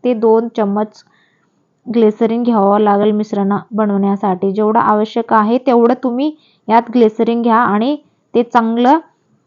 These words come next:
मिसळून घ्या, त्यात पेस्ट बनवा आणि ते तुमच्या गुळगुळीत त्वचावर लावा. आधी चांगलं लावा. हे मास्क तुम्ही डोळ्याच्या खाली देखील लावू शकता, काहीच प्रॉब्लेम नाहीये. चाव-, लावल्यानंतर चांगलं, चांगलं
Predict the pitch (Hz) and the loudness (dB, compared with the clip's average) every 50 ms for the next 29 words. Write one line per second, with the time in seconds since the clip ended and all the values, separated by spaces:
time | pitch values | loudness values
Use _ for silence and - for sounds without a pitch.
0 | _ _ _ _ - 233 247 240 - 254 247 247 262 269 254 240 240 226 226 226 | _ _ _ _ -6 -4 -4 -2 0 0 0 0 0 -2 0 2 2 2 2 2
1 | - 226 226 220 220 - _ _ _ _ _ _ 226 220 233 - - - 226 226 | 2 2 2 2 2 -2 _ _ _ _ _ _ 0 0 0 0 -4 -4 -2 0
2 | 226 214 208 214 226 220 214 214 233 233 - 254 254 254 - 240 220 214 202 - | 0 0 0 0 0 0 0 -2 -4 -2 -2 -4 -4 -2 -4 -4 -4 -4 -2 0
3 | 240 247 - - _ _ _ _ _ _ _ _ _ - 220 214 240 240 226 220 | 0 0 0 -4 _ _ _ _ _ _ _ _ _ -6 0 2 2 2 4 4
4 | 233 233 277 294 - - 254 247 240 - 240 220 214 220 226 226 233 226 208 196 | 4 4 4 2 2 0 0 0 0 0 0 2 2 2 2 2 2 4 4 4
5 | 190 190 185 - - _ _ _ _ _ _ _ _ _ _ _ _ _ _ - | 4 2 0 -2 -4 _ _ _ _ _ _ _ _ _ _ _ _ _ _ -6
6 | 220 214 247 240 - - 233 220 220 226 240 247 240 247 247 220 208 214 214 226 | -4 -2 -4 -2 -2 -2 0 0 0 0 2 2 2 4 6 6 6 6 6 4
7 | 254 311 302 - _ _ _ _ _ _ _ _ _ _ _ _ _ _ _ _ | 4 2 0 -6 _ _ _ _ _ _ _ _ _ _ _ _ _ _ _ _
8 | _ _ _ _ _ _ _ _ - 240 233 233 226 208 226 - - - 226 226 | _ _ _ _ _ _ _ _ -8 -6 -4 -4 -4 -4 -6 -8 -8 -10 -8 -8
9 | 240 240 233 220 226 226 220 220 208 208 214 220 226 - 226 208 214 226 220 226 | -8 -8 -6 -2 -2 0 0 -2 -2 -4 -6 -6 -6 -4 -2 -2 -2 0 -2 -4
10 | 214 - - - 240 233 202 202 226 233 - 214 208 - - 214 214 214 214 220 | -6 -8 -8 -6 -4 -2 -2 -2 -4 -4 -8 -10 -10 -8 -8 -8 -8 -6 -6 -4
11 | 214 233 240 247 _ _ _ _ _ _ _ _ _ _ _ _ _ _ _ _ | -4 -4 -6 -6 _ _ _ _ _ _ _ _ _ _ _ _ _ _ _ _
12 | - 226 220 196 202 220 226 226 226 226 220 220 220 214 214 240 262 - _ _ | -4 -2 -2 -2 -2 -2 -2 -4 -4 -4 -4 -4 -4 -4 -4 -6 -8 -10 _ _
13 | _ _ _ - 220 208 214 220 - - - 214 214 214 220 226 240 247 247 233 | _ _ _ -4 -4 -4 -4 -4 -4 -4 -4 -2 -2 -2 -2 -4 -4 -4 -4 -6
14 | 226 220 214 254 254 262 - 240 226 226 226 233 247 247 240 - 240 226 226 220 | -6 -6 -4 -6 -6 -6 -6 -6 -6 -6 -6 -4 -4 -6 -6 -6 -8 -8 -6 -6